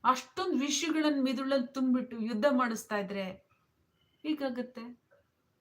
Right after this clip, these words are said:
ಅದಕ್ಕೆ ಈ ಮಾನಸಿಕ ಅಶಾಂತಿ ಇದ್ರೆ ಏನ್ ಮಾಡ್ಬೇಕಂತಾರೆ? ಉಪವಾಸ, ಮೌನ ವ್ರತ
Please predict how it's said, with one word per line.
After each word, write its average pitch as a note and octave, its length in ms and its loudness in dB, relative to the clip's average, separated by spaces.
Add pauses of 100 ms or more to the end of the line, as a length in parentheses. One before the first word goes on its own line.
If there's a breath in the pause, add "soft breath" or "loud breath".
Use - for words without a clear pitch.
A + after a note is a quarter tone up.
(260)
ಅದಕ್ಕೆ G#3 240 -8
ಈ A3 40 -2
ಮಾನಸಿಕ G3 520 -4
ಅಶಾಂತಿ F#3+ 520 -4
ಇದ್ರೆ F#3+ 240 -6
ಏನ್ G3 160 -2
ಮಾಡ್ಬೇಕಂತಾರೆ? G3 1040 -6 (1500)
ಉಪವಾಸ, F#3 640 -4 (1500)
ಮೌನ G3+ 320 -2
ವ್ರತ F#3 340 -6